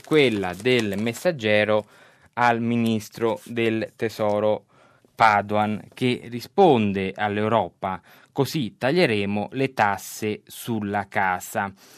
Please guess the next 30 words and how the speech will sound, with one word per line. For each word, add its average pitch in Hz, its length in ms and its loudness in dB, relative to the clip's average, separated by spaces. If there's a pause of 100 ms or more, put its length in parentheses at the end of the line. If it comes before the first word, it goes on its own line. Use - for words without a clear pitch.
(160)
Eh, 98 1080 0
l'ho 107 120 -8
letta 135 480 0
tutta, 98 1040 0
Padoan 101 340 -4
sì, 110 180 -4
risponde, 98 800 -2 (200)
ha 113 260 2
il 101 80 -6
coraggio 143 460 4
di 101 100 -6
rispondere 95 880 -2
ai 101 400 -2
tecnici 101 720 -8
di 117 220 -6
Bruxelles, 127 600 -2
però 107 220 0
non 101 220 -4
entra 117 340 -2
troppo 98 440 -4
nel 98 160 -4
merito 98 680 -4 (160)
di 101 120 -14
come 104 420 -4
e 95 40 -12
dove 101 380 -4
saranno 98 720 -6
trovate 101 500 -6
le 95 100 -10
risorse 98 680 -12